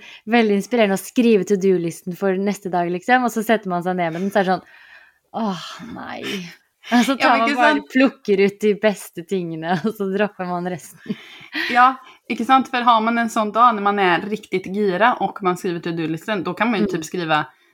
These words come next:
Speaker 2: sätta upp staket och måla om huset.
Speaker 1: <laughs> Ja, ja.
Speaker 2: Bara, ja, yeah, right, att jag gör det på måndag.
Speaker 1: <laughs> Ja.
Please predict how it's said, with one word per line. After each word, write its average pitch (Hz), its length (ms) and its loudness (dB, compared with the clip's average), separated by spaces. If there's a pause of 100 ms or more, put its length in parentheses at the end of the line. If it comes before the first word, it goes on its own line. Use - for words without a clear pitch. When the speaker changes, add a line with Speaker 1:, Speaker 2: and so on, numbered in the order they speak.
(440)
Speaker 2:
sätta 185 240 -2
upp - 160 -8
staket 190 640 -4 (200)
och 208 140 4
måla 190 420 4
om 175 200 2
huset. 175 480 -2 (440)
Speaker 1:
<laughs> 208 360 2
Ja, 247 380 4
ja. - 140 0 (160)
Speaker 2:
Bara, 190 340 0 (260)
ja, 233 160 6
yeah, 254 340 2 (100)
right, 269 160 0
att 226 140 -4
jag 208 160 2
gör 208 240 2
det 175 100 -2
på 185 120 -8
måndag. 165 460 -2 (480)
Speaker 1:
<laughs> 202 260 -6
Ja. 262 320 0